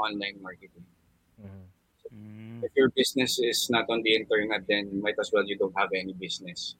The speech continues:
Speaker 1: Kaya yung mga
Speaker 2: Oo.
Speaker 1: traditional business na hindi sumabay sa internet, sa Facebook, social media, talagang namatay eh.
Speaker 2: Mm.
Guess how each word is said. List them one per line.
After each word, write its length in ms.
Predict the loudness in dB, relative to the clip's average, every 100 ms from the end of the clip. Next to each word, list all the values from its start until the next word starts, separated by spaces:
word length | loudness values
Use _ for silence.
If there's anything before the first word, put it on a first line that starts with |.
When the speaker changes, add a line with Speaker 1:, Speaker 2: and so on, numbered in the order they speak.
| _
Speaker 1:
Kaya 300 | 4 6 8
yung 160 | 6
mga 140 | 6 4
Speaker 2:
Oo. 100 | 4
Speaker 1:
traditional 600 | 2 2 -4 -16 -6 -6
business 460 | 0 -2 0 -4 -2
na 80 | 0
hindi 220 | 0 0
sumabay 560 | 0 2 4 6 6 4 -4 _ _ _ _ _
sa 220 | 4 6 8 8 6 4 -2 -12
internet, 500 | -10 4 4 6 2 0 _
sa 160 | -4 4
Facebook, 420 | 6 6 6 2
social 380 | 6 4 4 2
media, 400 | 0 -4 0 0
talagang 320 | 6 6 6 4 2
namatay 600 | 2 2 4 6 6 4
eh. 40 | -2 -12 -20 -20 _ _
Speaker 2:
Mm. 280 | -14 -14